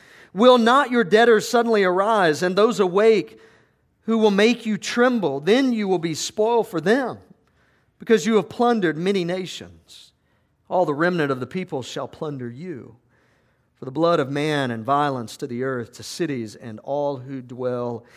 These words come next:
in them." The first woe is woe to the thief.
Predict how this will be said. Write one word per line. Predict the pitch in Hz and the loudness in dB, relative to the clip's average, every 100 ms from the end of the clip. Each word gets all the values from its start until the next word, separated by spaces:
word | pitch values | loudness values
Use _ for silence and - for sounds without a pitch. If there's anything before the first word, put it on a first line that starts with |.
| - _ | -20 _
in | 147 143 | -4 -2
them." | 147 127 127 | -2 -2 -4
The | |
first | 131 175 160 - | -2 0 0 0
woe | 165 160 151 | 2 2 2
is | 139 131 | 0 -4
woe | 131 147 156 175 165 151 - _ | -4 2 4 4 2 -2 -10 _
to | - 180 160 156 143 131 _ _ _ _ _ | -4 0 2 2 -2 -6 _ _ _ _ _
the | 127 | -12
thief. | 117 - 120 92 _ _ | -12 -12 -12 -12 _ _